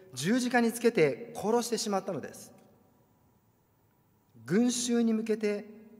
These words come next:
躊躇なく罪を明確に指摘しました。これはまさに霊に満たされ、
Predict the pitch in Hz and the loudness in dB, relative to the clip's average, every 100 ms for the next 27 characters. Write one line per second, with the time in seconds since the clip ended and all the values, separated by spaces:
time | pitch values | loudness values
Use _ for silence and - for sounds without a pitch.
0 | - - 269 254 202 135 131 95 - - | -14 -6 -4 -2 -2 -2 -4 -10 -14 -20
1 | - - _ _ _ - - 226 208 147 | -20 -20 _ _ _ -8 -4 0 0 0
2 | 135 175 185 185 175 170 160 - - - | -2 -4 -4 -4 -4 -6 -6 -12 -20 -14
3 | - 160 - 143 139 - - - - _ | -8 -6 -6 -8 -8 -10 -14 -20 -20 _
4 | _ _ _ _ _ _ _ _ _ _ | _ _ _ _ _ _ _ _ _ _
5 | _ _ _ _ _ _ _ _ _ - | _ _ _ _ _ _ _ _ _ -6
6 | 165 180 180 202 196 165 160 165 - - | -4 -2 -2 -4 -4 -4 -4 -6 -12 -20
7 | - - _ _ _ _ 131 156 143 110 | -20 -20 _ _ _ _ 0 0 0 -6
8 | 104 151 156 185 127 | -10 -12 -6 -2 -2